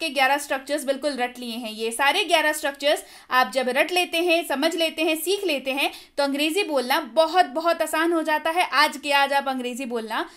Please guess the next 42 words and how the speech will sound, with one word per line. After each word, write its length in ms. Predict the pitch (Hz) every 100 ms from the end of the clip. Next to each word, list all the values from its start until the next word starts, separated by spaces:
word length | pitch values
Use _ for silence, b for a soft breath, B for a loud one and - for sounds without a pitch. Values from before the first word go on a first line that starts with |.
| B -
शुरू 280 | - 311 311
कर 140 | 285
सकते 280 | 254 240 240
हैं। 180 | 233 208
तो 60 | 226
चलिए 340 | 226 269 370 466
हम 160 | 302 285
लोग 220 | 427 -
क्लास 300 | 262 254 254
को 100 | 320
शुरू 240 | 311 294 254
करते 260 | 240 233 214
हैं। 260 | 202 - _ _ _ _ _ _ b b b b
उसके 220 | 349 359 440
पहले 240 | 415 392
अगर 140 | 403 415
चैनल 280 | 381 370
पर 160 | 392 392
नए 200 | 381 370
हैं, 120 | 381 370
पहली 200 | 339 339
बार 180 | 339 330
इस 100 | 330
क्लास 240 | 320 320
को 100 | 320
देख 180 | 302 294
रहे 100 | 311
हैं 100 | 311
तो 80 | 311
जल्दी 260 | 269 269
से 100 | 285
कर 120 | 285 277
लीजिए 220 | 277 285
चैनल 260 | 285 262
को 100 | 269 277
सब्सक्राइब। 440 | 262 269 262 320
सब्सक्राइब 400 | 311 302 285 277
करते 240 | 294 285
वक्त 140 | 294 262
बेल 160 | 269
आइकन 320 | 269 277 359 392
दबाना 360 | 359 349 349